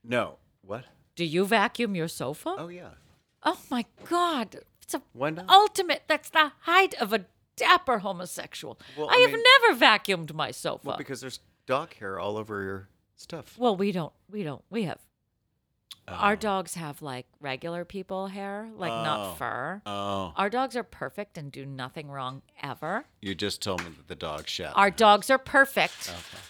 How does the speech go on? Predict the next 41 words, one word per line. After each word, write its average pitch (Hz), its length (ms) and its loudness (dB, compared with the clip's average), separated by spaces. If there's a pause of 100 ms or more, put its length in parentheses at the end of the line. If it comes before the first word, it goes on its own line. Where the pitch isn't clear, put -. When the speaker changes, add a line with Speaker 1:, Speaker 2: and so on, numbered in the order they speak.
(520)
Speaker 2:
and 214 180 2
they 208 140 4
do 208 240 0
nothing 208 680 0
wrong. 208 280 4 (280)
Speaker 1:
Okay. - 80 -10 (380)
Speaker 2:
So - 180 2
wait, 220 240 -2
you, 220 160 -4 (300)
but 254 160 0
your 269 140 2 (160)
couch 339 300 0
is 202 120 -2
leather. 226 420 2 (360)
Speaker 1:
Yeah. 151 160 -8 (640)
Speaker 2:
How 302 120 0
do 330 60 -2
you 349 80 0
Speaker 1:
But 285 80 0
it's 185 60 -4
Speaker 2:
vacuum 254 420 2
a 202 60 0
Speaker 1:
tufted. 190 60 -6
Speaker 2:
le- 190 120 -8 (1120)
Speaker 1:
You 226 60 0
Speaker 2:
Okay. 151 200 -4
Speaker 1:
take 127 60 -6
out 131 140 -4
the 117 60 -10
little 110 180 -4
wand 101 340 -4
and 110 100 -10
you 98 80 -10
suck - 380 -12
out 104 140 -12
all 92 120 -10
the 90 140 -14 (300)
hair. 120 120 -16
Speaker 2:
Oh, 202 340 -10 (400)
okay. 196 500 -8 (300)
Speaker 1:
Yeah. 110 200 -12